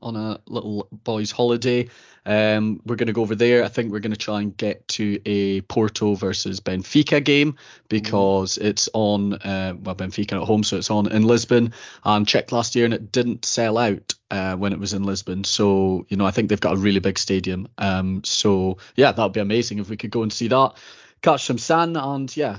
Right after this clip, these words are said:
Speaker 1: a much needed break after the Camanachd Cup is over with at the end of September. So, yeah, looking forward to that.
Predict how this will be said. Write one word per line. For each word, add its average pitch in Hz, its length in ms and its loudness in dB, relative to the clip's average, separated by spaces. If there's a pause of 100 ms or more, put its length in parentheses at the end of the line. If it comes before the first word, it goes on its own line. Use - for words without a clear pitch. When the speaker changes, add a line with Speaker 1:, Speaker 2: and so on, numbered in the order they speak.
Speaker 1:
a 110 120 -4
much 123 280 -6
needed 110 280 -6
break 113 260 2
after 104 220 -6
the 101 60 -8
Camanachd 104 420 -4
Cup - 340 -8
is 98 300 -6
over 104 360 0
with 92 240 -6
at - 60 -14
the 101 100 -2
end 92 120 -2
of 92 80 -4
September. 98 520 -2
So, - 200 2
yeah, 127 140 6
looking 135 240 2
forward 110 300 2
to - 80 -2
that. 123 240 2